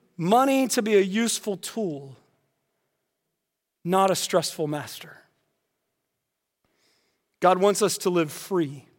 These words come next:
I quote this verse a lot. If you've been around, you've probably heard it. You're like, "This makes it in, like, fifty percent of your sermons." But I think it is because if we would actually understand the power of this verse,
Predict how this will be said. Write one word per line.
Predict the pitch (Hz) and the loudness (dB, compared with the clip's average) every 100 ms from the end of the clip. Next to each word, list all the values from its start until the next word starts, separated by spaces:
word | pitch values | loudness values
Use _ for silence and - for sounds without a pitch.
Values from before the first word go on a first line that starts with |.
| _ _ _ _ _ _ _ - - | _ _ _ _ _ _ _ -20 2
I | 233 | 2
quote | - 262 240 | 4 4 4
this | 214 190 | 2 0
verse | 175 202 214 - - | 2 2 4 0 2
a | 165 | 2
lot. | 156 175 175 180 - | 6 6 6 0 -8
If | 165 | -8
you've | 190 165 | -6 0
been | 180 | 2
around, | 175 175 180 | 4 4 2
you've | 170 | -2
probably | 190 175 156 | 2 4 6
heard | 180 | 4
it. | 180 | 4
You're | 170 | 4
like, | 170 165 | 2 2
"This | 220 - | -4 -2
makes | 262 254 | -4 -2
it | 277 220 | -4 -2
in, | 208 | 0
like, | 202 190 | -2 -2
fifty | 214 - | -6 -6
percent | 185 170 180 165 | -8 -4 -4 -4
of | |
your | 147 | -4
sermons." | - 143 135 131 - _ _ - - - _ _ | -8 -8 -10 -14 -20 _ _ -20 -20 -20 _ _
But | 196 | 4
I | 220 | 6
think | 254 302 | 6 6
it | |
is | 339 233 | 4 2
because | 247 - 247 254 233 | -2 4 6 6 4
if | 214 208 | 0 0
we | 180 214 262 277 262 - - | -2 0 2 2 0 -6 -10
would | 208 208 - | 2 2 4
actually | 247 285 - 311 | 0 0 0 0
understand | 247 247 240 - 240 226 196 | 2 2 2 0 2 2 0
the | |
power | - 220 233 220 | 0 4 4 4
of | |
this | 190 - | 2 -2
verse, | 165 185 143 | 0 0 0